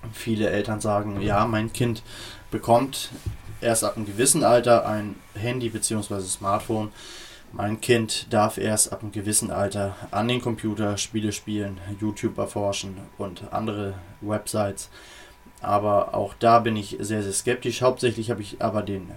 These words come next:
Fernseher im Visier, denn der wird immer noch ähm, als sehr harmlos gesehen,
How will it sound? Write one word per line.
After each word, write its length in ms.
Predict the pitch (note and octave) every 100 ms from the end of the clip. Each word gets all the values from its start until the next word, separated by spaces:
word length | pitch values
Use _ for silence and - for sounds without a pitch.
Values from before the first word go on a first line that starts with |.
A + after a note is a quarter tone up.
| -
Fernseher 360 | A#2+ C3+ D#3
im 100 | D3
Visier, 380 | B2+ A#2 A#2 A2 - - - - - -
denn 220 | G#2 G2
der 400 | A2+ A#2+ A#2+ A2
wird 200 | A2+ -
immer 220 | A2 A#2+
noch 440 | A2 G#2+ - - - - - - - -
ähm, 420 | A#2 G#2+ G2+ F#2+ F2+
als 220 | G#2 -
sehr 240 | A#2 A2+
harmlos 400 | G#2+ A2 B2 B2+
gesehen, 440 | - A2+ A#2+ C3+